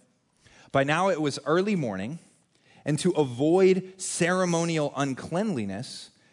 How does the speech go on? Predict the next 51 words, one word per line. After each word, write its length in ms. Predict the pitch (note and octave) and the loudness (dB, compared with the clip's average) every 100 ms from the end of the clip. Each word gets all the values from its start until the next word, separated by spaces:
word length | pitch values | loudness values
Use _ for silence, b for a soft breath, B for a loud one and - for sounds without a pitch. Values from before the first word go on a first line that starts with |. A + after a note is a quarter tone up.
| b | b
they 200 | A2 C3+ | -2 2
did 160 | D#3+ F3 | 4 2
not 400 | C3 B2+ C#3 - - | 2 -2 -2 -4 -6
enter 320 | E3+ G3 D#3 | -4 0 0
the 120 | A2 | -2
palace 460 | - G2 G2 A2 - | -2 -4 -4 -6 -8
because 280 | A#2 B2+ A#2+ | -8 -6 -4
they 120 | A#2+ | -4
wanted 360 | G#2+ A2+ B2 A#2 | -4 -6 -6 -6
to 220 | A2+ G#2 | -8 -8
be 260 | - G#2+ | -8 -8
able 260 | G2 G#2+ B2 | -6 -6 -6
to 200 | B2 A2+ | -8 -10
eat 160 | G2 F#2 | -12 -12
the 60 | G2 | -6
Passover." 600 | A2 A2+ - E2+ D#2+ F#2 b b b | -4 -4 -6 -14 -16 -20 b b b
If 100 | A2+ | -6
a 40 | A#2 | -6
Jew 400 | G#2 C3 C#3 - | -2 0 0 0
entered 300 | B2+ D3 C3 | -6 -4 -2
into 180 | B2+ A#2+ | -4 -6
the 120 | A2 | -4
house 280 | B2 A#2+ - | -4 -4 -6
of 60 | |
a 60 | G2+ | -10
Gentile, 560 | F#2+ A2+ - G2+ F#2+ | -8 -10 -6 -6 -4
they 100 | G2 | -6
would 80 | A2 | -4
have 140 | A2+ - | -6 -6
to 80 | |
wait 200 | A2 G2+ - b b | -6 -6 -8 b b
seven 560 | - - C#3 C3+ C#3 | -10 -4 -2 0 0
days 340 | C3 B2 A#2 G#2+ | 2 2 0 -4
of 140 | G2 | -6
being 280 | A2 G#2+ G#2 b b | -6 -6 -8 b b
ceremonially 840 | - A2+ A#2 A2+ A2+ A2 G#2+ G#2 | -6 -2 0 -2 -4 -4 -6 -8
unclean, 560 | G#2 G#2 - B2+ B2+ A2 | -8 -10 -10 -6 -6 -6
so 160 | - G#2+ | -6 -4
they 180 | G2+ G2+ B B | -4 -6 B B
stayed 340 | - B2 A#2 - | -6 -4 -2 -2
outside 500 | G#2+ A#2+ - A2 G#2 | -4 -4 -4 -4 -4
the 80 | G2 | -8
palace 380 | - F#2+ F#2+ | -6 -4 -6
so 140 | - G2+ | -8 -10
they 80 | G2 | -10
could 160 | G2 | -10
continue 400 | - F#2 A#2 A#2 | -14 -10 -8 -6
to 80 | A2+ | -6
celebrate 520 | - G2+ F#2+ F#2 F#2+ | -6 -6 -6 -6 -8
the 60 | G2 | -10
festival. 540 | - F#2+ - F2+ - | -10 -10 -12 -16 -20